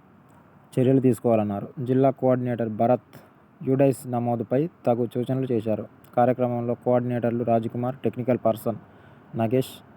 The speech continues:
ఎంఐఎస్ కోఆర్డినేటర్లు, డేటా ఎంట్రీ ఆపరేటర్లు తదితరులు పాల్గొన్నారు.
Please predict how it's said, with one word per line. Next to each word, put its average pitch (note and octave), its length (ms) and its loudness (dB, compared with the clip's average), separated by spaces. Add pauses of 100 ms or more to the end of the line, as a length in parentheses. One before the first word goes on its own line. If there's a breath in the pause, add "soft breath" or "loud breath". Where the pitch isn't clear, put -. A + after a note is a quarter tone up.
(240)
ఎంఐఎస్ B2 560 2
కోఆర్డినేటర్లు, A#2+ 680 -2
డేటా A#2 260 2
ఎంట్రీ A2+ 280 0
ఆపరేటర్లు A2 380 -2
తదితరులు A#2+ 360 0
పాల్గొన్నారు. G#2+ 460 -2